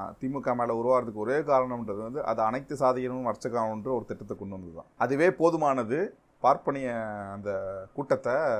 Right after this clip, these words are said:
எரிச்சல் அடைய செய்வதற்கு. அதனால தான் அதை இன்னும் நம்ம அமுல்படுத்த முடியாம இருக்கோம். இருநூத்தி,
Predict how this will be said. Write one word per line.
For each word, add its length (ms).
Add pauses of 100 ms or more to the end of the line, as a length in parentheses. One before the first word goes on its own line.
(640)
எரிச்சல் 360
அடைய 200
செய்வதற்கு. 600
அதனால 260
தான் 140
அதை 140
இன்னும் 240
நம்ம 260
அமுல்படுத்த 380
முடியாம 340
இருக்கோம். 140
இருநூத்தி, 320